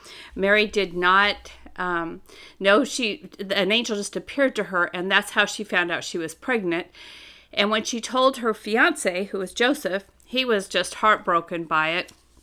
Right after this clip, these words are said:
But fortunately, an angel appeared to him too and told him, "Don't worry about it. She hasn't been unfaithful. It's just the Spirit of God that has, uh, come upon her, and she will give birth to, um,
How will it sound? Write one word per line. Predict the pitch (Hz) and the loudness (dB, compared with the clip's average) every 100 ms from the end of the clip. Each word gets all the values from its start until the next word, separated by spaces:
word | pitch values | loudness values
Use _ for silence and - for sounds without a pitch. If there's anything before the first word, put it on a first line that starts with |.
| _ _ _ - | _ _ _ -14
But | 170 208 196 | -2 0 0
fortunately, | - 254 - 277 262 240 | 0 -2 0 -4 -2 -2
an | 220 208 | -2 0
angel | 196 196 190 | -2 -2 -4
appeared | 190 202 180 | -4 -4 -4
to | 180 | -8
him | - 170 165 | -8 -8 -8
too | - 180 127 - - - - - | -4 -4 -4 -10 -18 -18 -10 -2
and | 196 | -2
told | 190 202 202 | 0 0 2
him, | 214 190 - - - - | 0 -2 -6 -20 -8 6
"Don't | 220 240 | 6 8
worry | 262 254 | 4 2
about | 240 233 226 | 4 6 6
it. | 233 233 - | 4 -2 -6
She | - - 220 | -12 -2 0
hasn't | 220 226 220 | 2 -2 -4
been | 208 208 | -2 -2
unfaithful. | 208 196 214 185 - 185 190 - - - | -4 -4 -2 -2 -4 -6 -6 -8 -20 -12
It's | - 190 - | -8 -8 -2
just | 214 208 | -2 -2
the | 208 | -6
Spirit | 202 - 202 202 | -6 -2 0 0
of | 196 | 0
God | - 175 170 170 | 2 2 0 -4
that | - 165 | -8 -8
has, | - 202 180 175 - - - _ _ _ _ _ - | -8 -6 -6 -6 -12 -20 -20 _ _ _ _ _ -10
uh, | 180 - | -10 -4
come | 262 254 | 0 0
upon | 247 247 202 190 | 0 4 4 4
her, | 190 180 180 | 0 0 0
and | 196 190 | -4 -6
she | - - 226 | -4 -2 -2
will | 202 196 | 0 -2
give | 180 185 180 - | -2 -6 -4 -2
birth | 170 165 - - | -2 -2 -10 -12
to, | - 180 170 170 - - | -4 -2 0 -2 -10 -10
um, | 170 170 | -8 -8